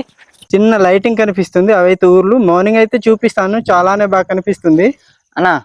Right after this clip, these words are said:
Speaker 1: ఆ, తమ్ముడు.
Speaker 2: రానా, ఇక్కడ నుంచి వ్యూ చాలా మంచిగా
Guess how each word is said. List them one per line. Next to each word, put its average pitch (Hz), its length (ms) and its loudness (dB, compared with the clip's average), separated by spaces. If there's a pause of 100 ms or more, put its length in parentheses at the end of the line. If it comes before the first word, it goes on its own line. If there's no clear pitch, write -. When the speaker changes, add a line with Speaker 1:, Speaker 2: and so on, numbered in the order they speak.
(380)
Speaker 1:
ఆ, 214 40 2 (140)
తమ్ముడు. 247 240 0 (480)
Speaker 2:
రానా, 180 260 -2 (100)
ఇక్కడ 190 220 -6
నుంచి 175 180 -4 (120)
వ్యూ 185 160 0 (160)
చాలా 175 180 0 (540)
మంచిగా 160 300 -2